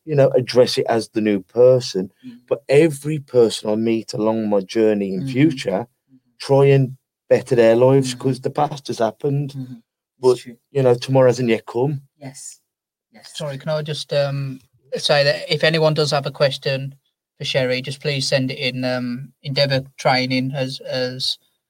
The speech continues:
Speaker 3: ask if they can ask a question. So, yeah, c-, carry on, ask the question, um, and hopefully she can answer it for you.
Speaker 1: But as I say, like, Cherry, since she come on, on,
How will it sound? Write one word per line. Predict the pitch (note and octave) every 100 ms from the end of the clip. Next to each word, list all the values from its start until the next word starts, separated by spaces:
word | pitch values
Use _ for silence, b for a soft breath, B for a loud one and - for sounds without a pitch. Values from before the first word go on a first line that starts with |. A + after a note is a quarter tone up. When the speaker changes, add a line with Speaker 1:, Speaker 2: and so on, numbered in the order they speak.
| _ -
Speaker 3:
ask | D3 - E3
if | -
they | E3+
can | -
ask | D#3+ D3+ -
a |
question. | C#3+ D3+ C#3+ - D3
So, | D3
yeah, | D3+ D#3 - -
c-, | F3
carry | - E3 D3+
on, | D3+
ask | D#3+ C#3
the | D#3
question, | - D3 - C#3+ C3+ B B B B -
um, | C3+ C3 C3 C3
and | D3
hopefully | C3+ F3 E3+ C#3
she | C#3+
can | D3
answer | C#3+ D3+ -
it | F3
for | E3 D#3+
you. | D#3 D#3 - C#3 _ _ _ - B B B B B
Speaker 1:
But | - G#2
as |
I | G#2 A#2
say, | A2
like, | G#2 -
Cherry, | - G#2+
since | G2 - F#2+
she | G#2+
come | F#2 F2+
on, | F#2+ G2
on, | G#2+ G#2+